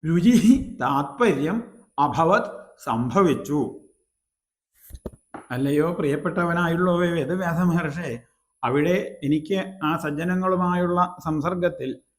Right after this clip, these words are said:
ദിവസവും ശ്രീകൃഷ്ണ കഥകൾ കേൾക്കാനായിട്ടുള്ള ഭാഗ്യം ഉണ്ടായി. നിത്യകർമ്മങ്ങളെല്ലാം നിർവഹിച്ചു കഴിഞ്ഞാൽ അവർ എല്ലാവരും ചേർന്നിരുന്ന്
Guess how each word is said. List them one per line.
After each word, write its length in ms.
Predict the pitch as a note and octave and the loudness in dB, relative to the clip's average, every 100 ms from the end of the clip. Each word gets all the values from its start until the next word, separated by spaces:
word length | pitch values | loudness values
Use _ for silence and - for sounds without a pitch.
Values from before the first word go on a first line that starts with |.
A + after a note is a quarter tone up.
| _ - | _ -8
ദിവസവും 720 | C#3 F3 F3 G3 F#3+ A3 G#3+ - | -2 0 2 0 0 -2 -4 -8
ശ്രീകൃഷ്ണ 480 | F3 D#3+ E3+ F3 G3+ | 0 2 2 2 0
കഥകൾ 340 | E3+ F#3 F3+ | 2 2 2
കേൾക്കാനായിട്ടുള്ള 1300 | F3+ E3 E3 F#3+ F3 F3 E3 D#3 D#3+ D#3+ F3+ A#3 - | 0 -2 0 0 0 -2 -4 -6 -2 0 2 0 -6
ഭാഗ്യം 420 | C3+ B2 B2 G#3+ - | -6 -6 -6 -10 -6
ഉണ്ടായി. 520 | D#3 C#3+ C#3 B2+ A#2+ _ _ _ _ _ _ _ _ _ _ _ - | -2 -2 -2 -6 -10 _ _ _ _ _ _ _ _ _ _ _ -2
നിത്യകർമ്മങ്ങളെല്ലാം 880 | C#3+ D3 F3+ F3+ F3 F3+ F3 E3 E3 | 0 2 2 2 0 0 0 2 0
നിർവഹിച്ചു 500 | E3 D#3 E3 F#3 F#3 | 2 2 4 4 6
കഴിഞ്ഞാൽ 480 | G3+ F3+ E3+ D#3 C3 - - _ - | 4 4 2 2 0 -4 -20 _ -2
അവർ 200 | C3 E3+ | 0 2
എല്ലാവരും 640 | D#3+ F3+ F3+ F3+ F3 E3 | 2 4 4 2 0 -4
ചേർന്നിരുന്ന് 880 | D3+ D3+ D3+ F3 F3+ E3+ E3+ E3 D#3+ | -2 -2 -2 -2 -2 -2 0 0 0